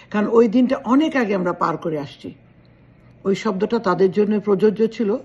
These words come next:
যারা কথাটার অর্থ বুঝতো। আর আপনাদের মতোই অথর্ব, অবাঞ্ছিত, রাজাকার, দালাল, এই এদেরকে তো আমাদের, আমরা কখনো হিসাবই করি না।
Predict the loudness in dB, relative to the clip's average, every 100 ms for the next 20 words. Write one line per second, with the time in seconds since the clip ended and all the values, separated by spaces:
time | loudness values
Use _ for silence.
0 | -8 -6 -4 -6 -8 -8 -8 -8 -6 -6
1 | -2 -2 -2 -8 -14 -20 -20 -20 -20 -20
2 | -4 -2 0 0 0 0 2 2 0 -2
3 | -2 -2 0 2 4 4 2 -12 -20 _
4 | _ _ -20 _ _ _ _ _ _ 0
5 | 2 4 2 0 2 2 2 -4 -18 -20
6 | _ _ -4 0 0 0 0 0 2 4
7 | 2 0 -6 _ _ _ _ _ _ -14
8 | -4 0 0 -2 -10 _ 0 2 0 -2
9 | -2 -2 -4 -6 -2 0 2 2 0 -2
10 | -2 -2 -2 -2 0 0 2 2 2 -4